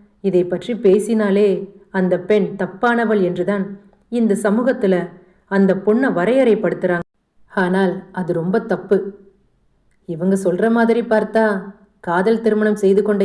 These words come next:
எல்லாரும் தப்பானவங்களா? கல்யாணம் என்ற ஒன்று எதற்காக பண்ணணும்? குடும்பத்துக்கு ஒரு வாரிசு வேண்டும் என்ற எண்ணத்தில் தானே? ஆணோ பெண்ணோ, தாம்பத்தியம் என்பது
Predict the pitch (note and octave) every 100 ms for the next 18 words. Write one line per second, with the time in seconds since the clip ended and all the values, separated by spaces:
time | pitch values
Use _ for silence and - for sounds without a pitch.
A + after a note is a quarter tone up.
0 | F3 E3+ G3 G3 F#3 F#3+ - F#3+ - G#3
1 | F3+ E3 D#3+ F3 F#3 F#3+ - _ _ _
2 | _ _ E3+ - G3+ D4+ D4+ C4 A3+ A3
3 | G3+ G3+ G#3 E3+ A#3 A#3 B3+ G#3 F#3+ F3
4 | F3 F#3+ F#3+ - _ _ _ _ - A3
5 | A#3+ A3+ A3 F3 F3+ G#3+ G3 F3+ F3 F#3
6 | G3+ G3+ E3+ E3 E3+ F3 - - F#3+ F#3
7 | E3+ D#3+ A3+ - A3 F3+ E3+ G#3 G3 G#3
8 | - _ _ - F#3 F3+ E3+ G3 G3+ F3+
9 | E3+ F3+ F#3+ - _ _ _ F3+ F#3 G#3+
10 | G#3+ G3+ F#3+ F3 F3+ E3+